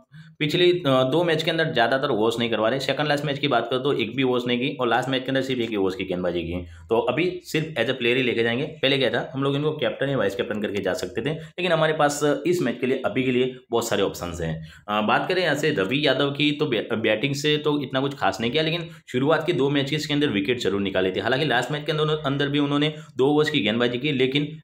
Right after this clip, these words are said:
wicket उनको नहीं मिला। अ, बात करते हैं ऐसे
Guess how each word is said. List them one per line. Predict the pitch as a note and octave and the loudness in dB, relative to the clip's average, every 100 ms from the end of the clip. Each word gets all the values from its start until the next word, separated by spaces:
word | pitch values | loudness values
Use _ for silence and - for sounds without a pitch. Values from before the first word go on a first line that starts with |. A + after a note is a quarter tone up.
| G2 | -6
wicket | G#2 A#2 | 0 2
उनको | G#2+ G#2+ E3 G#2 | 2 0 -2 -2
नहीं | G2 | -2
मिला। | F2+ E2 D#2 D#2 - - _ _ _ _ - | -2 -2 -4 -8 -18 -20 _ _ _ _ -6
अ, | A2+ | -2
बात | A2+ B2 D#3 | 2 2 0
करते | E3+ F3 | 0 2
हैं | |
ऐसे | D3+ | 2